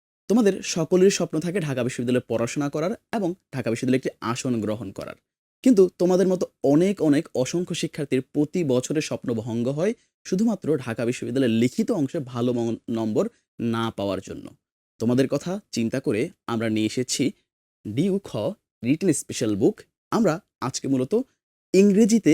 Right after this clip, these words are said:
আমরা ইংরেজি বইটিতে কিভাবে এবং কতটুকু এবং তোমাদের কিভাবে পড়লে ভালো হবে, কতটুকু পড়লে ভালো হবে, সেই জিনিসগুলোই এই ভিডিওতে দেখাবো।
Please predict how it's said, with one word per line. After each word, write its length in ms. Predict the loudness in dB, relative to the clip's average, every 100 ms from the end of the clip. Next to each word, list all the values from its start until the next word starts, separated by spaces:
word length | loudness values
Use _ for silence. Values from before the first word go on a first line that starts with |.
| 2
আমরা 240 | 0 -2 -2 0
ইংরেজি 340 | 2 4 4 4
বইটিতে 460 | 4 2 2 0 0 _ _ _
কিভাবে 580 | -2 -2 0 0 2 2 0
এবং 240 | -6 -4 -2
কতটুকু 720 | -2 -2 -2 -2 -2 0 -2 -4 _
এবং 240 | -2 -2 -2 _ _ 0
তোমাদের 340 | 2 4 2 0
কিভাবে 380 | 0 2 4 2 6
পড়লে 280 | 6 6 2
ভালো 300 | 2 2 2
হবে, 400 | 0 0 0 0
কতটুকু 380 | -2 0 0 0
পড়লে 260 | 0 2 0
ভালো 260 | 2 2
হবে, 260 | 2 -2 -2 -2 -6 _ -2
সেই 240 | 4 6
জিনিসগুলোই 600 | 8 6 6 4 6 6 4 _ 4
এই 120 | 4
ভিডিওতে 460 | 6 6 6 6 4 2 _ _
দেখাবো। 340 | -4 -4 -8